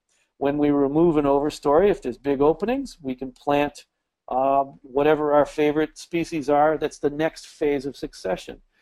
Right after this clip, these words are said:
Let's imitate what natural disturbances would be on this site, uh, in order to accomplish our goals. <clears throat> And some of the things that we want to consider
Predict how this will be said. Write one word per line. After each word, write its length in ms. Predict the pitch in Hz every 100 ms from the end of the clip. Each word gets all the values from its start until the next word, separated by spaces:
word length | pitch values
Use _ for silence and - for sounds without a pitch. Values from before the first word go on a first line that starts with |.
| _ -
Let's 180 | 127 -
imitate 580 | 165 208 220 180 165 165 _
what 340 | 135 147 147
natural 400 | 139 143 151 165
disturbances 720 | 165 165 170 156 151 143 131
would 300 | 127 143 151
be 200 | 151 170
on 240 | 156 143 147
this 220 | 165 -
site, 440 | - - 127 123 - _ _ _ _ -
uh, 140 | 127 131
in 120 | 139
order 200 | 139 147
to 220 | - 147
accomplish 460 | 147 - 120 123 113
our 140 | 131
goals. 560 | 131 160 123 - - _ _ _ _ _ _ _ _ _ _ _ _ _ _ _ _ _ _ _ -
<clears throat> 400 | 254 247 190 - - -
And 160 | 139 131
some 160 | -
of 60 | 196
the 80 | 185
things 260 | 185 180
that 80 | 165
we 120 | 156
want 180 | 160 156
to 60 | 147
consider 640 | 147 131 175 160 123